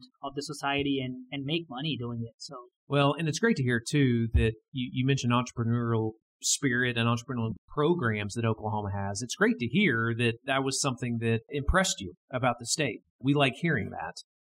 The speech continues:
Speaker 2: And again, this is Explosive, my interview with Explosive today. Again, their unique design is used for trace detection of primary improvised explosives.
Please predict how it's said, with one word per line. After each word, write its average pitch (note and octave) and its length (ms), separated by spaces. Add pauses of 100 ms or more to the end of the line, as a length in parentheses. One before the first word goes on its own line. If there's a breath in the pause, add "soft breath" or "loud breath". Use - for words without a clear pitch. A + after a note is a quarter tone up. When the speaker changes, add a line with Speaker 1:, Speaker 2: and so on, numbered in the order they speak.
(100)
Speaker 2:
And C#3+ 140
again, D#3+ 400
this E3 200
is B2+ 140
Explosive, F3 1000
my A#2 140
interview B2 340
with A#2+ 140
Explosive B2+ 540
today. G#2+ 200
Again, G#2+ 260 (300)
their C#3 120
unique C3 420
design B2 480
is A#2 160
used A#2+ 240
for A2+ 180
trace E3 400
detection C3+ 560
of A2 140
primary C3 720
improvised A2+ 720
explosives. - 1080